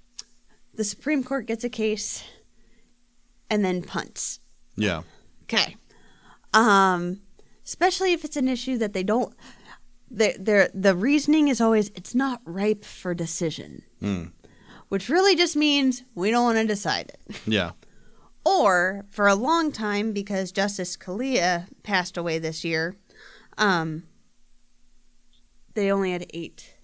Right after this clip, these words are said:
Speaker 2: Mm-hmm.
Speaker 1: sitting on the court.
Speaker 2: Right.
Speaker 1: So there were ties
Speaker 2: Yeah.
Speaker 1: and no tiebreaker.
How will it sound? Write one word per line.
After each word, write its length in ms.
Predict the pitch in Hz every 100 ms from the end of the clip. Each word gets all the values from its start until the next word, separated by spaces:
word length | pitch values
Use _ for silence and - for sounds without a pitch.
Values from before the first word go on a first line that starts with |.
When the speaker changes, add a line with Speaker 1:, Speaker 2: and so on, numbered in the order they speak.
| -
Speaker 2:
Mm-hmm. 340 | 110 107 104 90 -
Speaker 1:
sitting 340 | - 180 180
on 80 | 151
the 60 | 160
court. 400 | - 151 - - _ _
Speaker 2:
Right. 200 | - 170
Speaker 1:
So 80 | 185
there 160 | 202 175
were 140 | 165
ties 760 | 165 - 190 156 - - - - -
Speaker 2:
Yeah. 220 | 208 175
Speaker 1:
and 140 | 208 208
no 140 | 185
tiebreaker. 640 | 175 180 165 135 - -